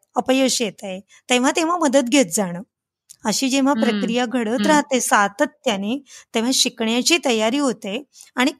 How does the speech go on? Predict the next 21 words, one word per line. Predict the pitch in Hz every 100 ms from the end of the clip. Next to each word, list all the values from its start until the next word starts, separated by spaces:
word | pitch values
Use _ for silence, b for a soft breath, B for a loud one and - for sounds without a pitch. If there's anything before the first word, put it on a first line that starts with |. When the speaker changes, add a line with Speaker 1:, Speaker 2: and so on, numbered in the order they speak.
| _ _
Speaker 1:
काय | 277 285
शिकायचं, | 339 - - 311 285 339
कसं | - 254 320
शिकायचं, | 277 330 262 220 190 - 294 _ B B B
याचं | 262 277 269 349
एक | 370 370 _ - 262 214
गणितच | 277 311 285 254 -
मुलाला | 294 262 254 277
मुलाचं | 269 226 226 269
सापडतं. | - 196 - 175 - - _ _ _ _ _ _ 196
Speaker 2:
अच्छा. | 185 - 277
Speaker 1:
हे | 208
करणं | 226 247
सगळं | - - 180 247
अवघड | 294 220 214 226
आहे. | 202
जितकं | 214 220 - 277 339
शब्दांमध्ये | - - 240 170 175 226 254 254 220 285
मांडणं | 240 185 185 202 277
सोपं | - 254 190 _ 220
आहे, | 185 220